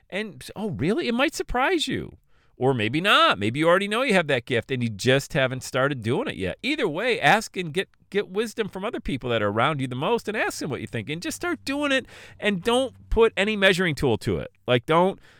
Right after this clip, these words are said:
start giving yourself a grade. "Well, that was a C plus." Just do it. Because your C plus might be an A plus in somebody else's mind. I can't tell you how many times I've spoken, recorded a video and audio. "Oh, that was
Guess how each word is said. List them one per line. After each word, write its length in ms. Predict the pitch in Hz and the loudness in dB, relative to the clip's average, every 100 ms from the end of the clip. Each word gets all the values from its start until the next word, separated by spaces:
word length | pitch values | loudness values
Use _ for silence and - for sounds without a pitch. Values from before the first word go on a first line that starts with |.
| _ | _
start 320 | - 185 165 | -6 4 6
giving 220 | 165 160 160 | 6 2 2
yourself 340 | 151 156 143 | 2 2 2
a 60 | 135 | -2
grade. 580 | 120 123 127 123 123 | 2 6 6 6 4
"Well, 260 | 98 92 98 | 4 4 4
that 200 | 95 - | 4 2
was 160 | 101 95 | 0 0
a 80 | |
C 320 | - - 90 90 | -4 -4 -4 -4
plus." 560 | - 78 76 78 80 - | -6 -4 -2 -2 -4 -6
Just 240 | 202 269 - | -6 -6 0
do 140 | 285 | 0
it. 160 | 120 - _ _ _ _ _ - | 0 -2 _ _ _ _ _ -14
Because 300 | 170 190 156 | -4 0 0
your 140 | 269 | -2
C 200 | - 311 | -4 -4
plus 320 | - 196 220 | -4 0 0
might 200 | 165 156 | 0 -2
be 100 | 135 | 0
an 100 | 127 - | -2 0
A 140 | 160 | -2
plus 340 | 165 98 76 - | -2 -2 -2 -4
in 80 | 87 | -6
somebody 340 | 107 104 95 | -4 -2 0
else's 320 | 92 - 85 | -2 -2 -8
mind. 280 | 101 90 67 | -6 -6 -8
I 40 | - | -8
can't 200 | 320 262 | -6 0
tell 120 | 156 | 2
you 80 | 196 | 2
how 100 | 185 | 2
many 140 | 202 | -2
times 320 | - 175 160 | -2 -2 0
I've 100 | 131 | -2
spoken, 420 | - - 165 - 160 | -4 -2 -2 0 -6
recorded 380 | 123 151 151 | 0 2 2
a 40 | 131 | 2
video 260 | 131 131 | 0 2
and 100 | 127 | 2
audio. 320 | 120 120 107 101 | 2 2 2 2
"Oh, 140 | 113 | 2
that 160 | 104 120 | 2 0
was 240 | 73 - | -2 -10